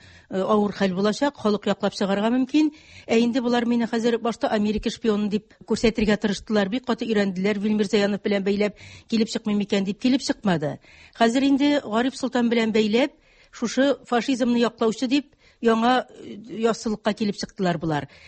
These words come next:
Мин моны хәзер, э, аңлап алдым инде, бу, э, эш ачылган шул аңлап алдым. Чөнки Фәнзаман Батталдан сорау алган вакытта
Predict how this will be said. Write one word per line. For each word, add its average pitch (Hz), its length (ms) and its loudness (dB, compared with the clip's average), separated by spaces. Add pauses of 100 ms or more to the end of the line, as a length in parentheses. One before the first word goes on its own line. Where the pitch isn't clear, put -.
(140)
Мин 247 160 4
моны 269 200 4
хәзер, 262 280 0
э, 220 360 -2
аңлап 240 380 0
алдым 233 300 0
инде, 233 180 0
бу, 214 500 -6
э, 180 200 -8
эш - 100 -8
ачылган 226 360 -2
шул 262 180 -6
аңлап 294 340 2
алдым. 196 220 0
Чөнки 233 360 -6 (360)
Фәнзаман 240 420 2
Батталдан 233 400 -2
сорау 233 280 0
алган 226 240 0
вакытта 277 500 -2